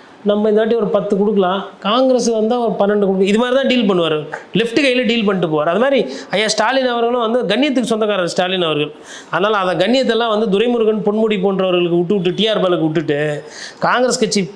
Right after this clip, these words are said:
கூட்டணி பேச்சுவார்த்தை வரும்போது, "நீங்க தான் பேசுறீங்க." அதெல்லாம் சிங்கிள் டிஜிட்ல கொடுத்தாலே நீங்க கேட்கறதுக்கு ஆள் கிடையாதுங்க. ஆட்சி போயிடும். நீங்க நிறைய சீட்டு காங்கிரஸ்க்கு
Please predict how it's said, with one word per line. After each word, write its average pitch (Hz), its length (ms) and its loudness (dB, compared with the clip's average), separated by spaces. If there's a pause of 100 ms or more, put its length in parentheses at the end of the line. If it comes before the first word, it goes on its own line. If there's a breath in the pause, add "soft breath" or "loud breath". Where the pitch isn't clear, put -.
கூட்டணி 226 420 0
பேச்சுவார்த்தை 214 560 0
வரும்போது, 185 520 2
"நீங்க 190 240 0
தான் 208 180 -2
பேசுறீங்க." 175 560 0 (520 loud breath)
அதெல்லாம் 160 300 2
சிங்கிள் 294 320 0
டிஜிட்ல 311 360 2
கொடுத்தாலே 277 280 2
நீங்க 254 340 0
கேட்கறதுக்கு 233 300 0
ஆள் 220 120 -2
கிடையாதுங்க. 139 580 -2 (320 loud breath)
ஆட்சி 294 260 2
போயிடும். 233 380 0
நீங்க 185 180 0
நிறைய 233 260 2
சீட்டு 302 220 0
காங்கிரஸ்க்கு 240 460 0